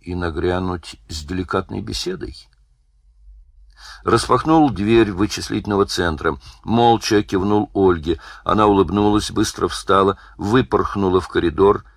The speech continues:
оправила белый халат, тряхнула темными волосами.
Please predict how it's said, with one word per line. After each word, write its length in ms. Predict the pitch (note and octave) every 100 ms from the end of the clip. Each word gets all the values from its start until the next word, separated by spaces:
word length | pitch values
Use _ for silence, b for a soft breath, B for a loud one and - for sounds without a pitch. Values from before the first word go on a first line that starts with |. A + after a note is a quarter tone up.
| b -
оправила 580 | G2+ A2 A2 E2+ E2
белый 280 | D#2+ F2 D#2+
халат, 500 | D#2+ D#2+ F#2 G2+ - -
тряхнула 520 | G2 - A#2 B2 A2
темными 520 | - G2+ G2 F#2+ F#2
волосами. 600 | E2+ D#2+ D#2 E2 D#2+ E2